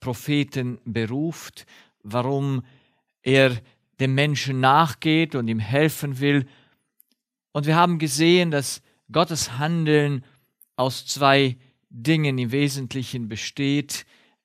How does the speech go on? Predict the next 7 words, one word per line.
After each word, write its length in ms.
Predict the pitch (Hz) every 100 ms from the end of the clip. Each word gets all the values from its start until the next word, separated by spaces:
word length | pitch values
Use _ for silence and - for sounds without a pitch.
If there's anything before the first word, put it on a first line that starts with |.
| -
Er 220 | 131 110
ruft 460 | 135 180 160 -
den 160 | 156 135
Menschen, 840 | 135 135 165 - 165 160 165 160 135 _ _ _ _ -
ihm 300 | 143 147 131
zu 120 | 139
vertrauen. 800 | 127 127 - 127 139 160 160 147